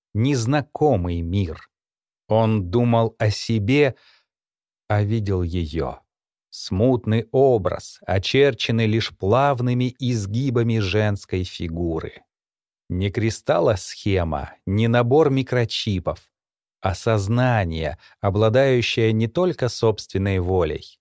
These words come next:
но и правом на поступок. Сколько бы Андрей ни запрещал себе думать о ней, мысли сбивались, находили лазейку, улучшали момент,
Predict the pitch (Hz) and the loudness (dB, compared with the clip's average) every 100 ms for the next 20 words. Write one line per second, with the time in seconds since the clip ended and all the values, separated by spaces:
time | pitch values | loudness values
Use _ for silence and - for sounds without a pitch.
0 | _ - 90 120 110 107 98 104 98 90 | _ -8 -2 0 -2 -4 -2 0 0 -2
1 | 87 87 85 82 - 85 76 - - - | -2 -4 -4 -6 -6 -8 -6 -12 -16 -20
2 | _ _ _ _ _ - - - 117 131 | _ _ _ _ _ -16 -10 0 4 4
3 | 127 107 113 117 113 123 127 117 113 110 | 2 2 2 2 2 2 2 2 2 0
4 | 107 113 - - 131 120 - 104 104 92 | 0 -2 -2 0 2 2 -2 0 0 2
5 | 123 117 95 - 104 92 101 139 139 95 | 0 0 -2 -4 -2 0 0 0 -2 -4
6 | - _ _ - 101 120 151 - 123 135 | -12 _ _ -6 0 0 0 -2 0 0
7 | 113 135 135 147 131 92 78 - - - | 2 2 4 4 4 2 -2 -10 -18 -6
8 | 104 120 - 131 156 143 139 147 123 151 | 0 0 2 0 2 2 2 2 2 4
9 | 170 131 110 101 - - - 143 170 175 | 4 2 0 -2 -4 -8 -2 2 2 2
10 | - 165 156 127 117 117 139 175 151 | 0 2 4 4 2 2 2 0 -2